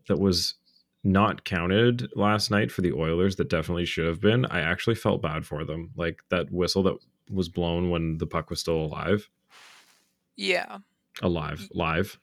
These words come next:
Speaker 1: <laughs> And then tonight, you have Huberdeau and Wall by, covering the puck. Nobody can see it, and they don't blow the whistle. Like, the inconsistency for when they do that is just frustrating.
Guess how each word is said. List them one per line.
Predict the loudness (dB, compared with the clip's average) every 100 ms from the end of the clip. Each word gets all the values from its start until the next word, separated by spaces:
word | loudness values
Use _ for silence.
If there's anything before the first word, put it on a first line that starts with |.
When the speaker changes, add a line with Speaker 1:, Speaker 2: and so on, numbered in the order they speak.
| -10
Speaker 1:
<laughs> | -2 -2 -2 -10 -8 -12 -6 4
And | 10
then | 10
tonight, | 10 8 8 8 6 4 -2 _ -18 4
you | 8 8
have | 8 4 2 -6 -16 _ -20
Huberdeau | 4 6 8 8 8 6 4
and | 2
Wall | 2 4 4 4
by, | 4 6 6 4 -6 -6
covering | -4 2 4 6 6
the | 4
puck. | 2 0 0 -4 0
Nobody | 6 6 8 6
can | 6 2
see | 4 4 4
it, | 2
and | 2
they | 2
don't | 4 2 2
blow | 0 2
the |
whistle. | 2 0 -2 -6
Like, | 0 0
the | 2 2
inconsistency | 2 2 2 2 2 0 2 2
for | 2 0 2
when | 2 2
they | 2
do | 0
that | 0 0
is | -2 -4
just | -8 -10 -10
frustrating. | -10 -10 -12 -12